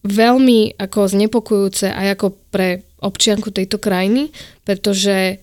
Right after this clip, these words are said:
je politik, je zodpovedný za svoje verejné vyhlásenia. A pokiaľ tieto verejné vyhlásenia nebudú pravdivé, nebudú overené,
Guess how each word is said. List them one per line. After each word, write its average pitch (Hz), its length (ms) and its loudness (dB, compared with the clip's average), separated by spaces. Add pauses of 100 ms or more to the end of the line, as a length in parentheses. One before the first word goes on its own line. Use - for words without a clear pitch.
je 202 180 -2
politik, 202 640 -4
je 185 80 -2
zodpovedný 202 560 0
za 185 80 -2
svoje 190 320 -2
verejné 175 320 -2
vyhlásenia. 175 720 -4 (400)
A 190 80 -4
pokiaľ 226 320 -2
tieto 226 240 0
verejné 202 320 0
vyhlásenia 196 560 -2
nebudú 202 400 -2
pravdivé, 175 560 -8 (400)
nebudú 226 400 2
overené, 175 480 -2